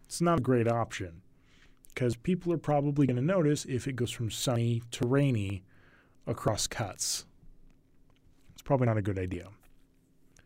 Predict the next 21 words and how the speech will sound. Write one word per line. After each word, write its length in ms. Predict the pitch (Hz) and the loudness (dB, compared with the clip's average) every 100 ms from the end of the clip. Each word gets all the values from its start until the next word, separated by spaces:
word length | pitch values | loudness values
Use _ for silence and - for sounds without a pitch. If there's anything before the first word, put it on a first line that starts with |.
| _ _ _ - | _ _ _ -10
Option 400 | 120 117 - 120 | -8 -6 -4 -2
C 600 | - - - 262 123 117 - - - _ _ - _ _ - | 0 4 6 6 6 2 -8 -16 -20 _ _ -20 _ _ -4
is 220 | 123 113 | -4 -4
to 180 | - 117 | -6 -4
salvage 580 | 101 147 185 151 117 - | 0 2 2 2 2 0
the 80 | 101 | -4
day 360 | 101 90 98 - - _ - - - _ _ - | -2 -2 -4 -6 -14 _ -20 -20 -20 _ _ -2
by 100 | 139 | 4
restaging 680 | 131 135 123 - 110 110 107 | 8 6 6 0 0 0 0
the 60 | 101 | 2
scene 480 | - 123 113 110 - | 2 4 2 0 -4
in 120 | 117 | -2
the 80 | 107 | 0
same 600 | - 117 104 104 98 98 - - - | 2 2 0 0 -2 -6 -14 -12 -6
location. 640 | 101 123 110 - 95 95 - - _ - - - - _ _ _ _ _ _ _ _ _ _ 113 | -2 0 0 -2 -8 -14 -20 -20 _ -20 -20 -20 -20 _ _ _ _ _ _ _ _ _ _ -2
In 80 | |
this 200 | 127 160 | 0 2
instance, 540 | 156 127 - 143 165 - | 0 -2 -2 -2 -2 -6
it 200 | - 107 | -4 -4
was 160 | 104 | -2
suggested 920 | - - 104 120 123 - - 92 120 | -2 -2 2 2 4 2 -2 -4 -2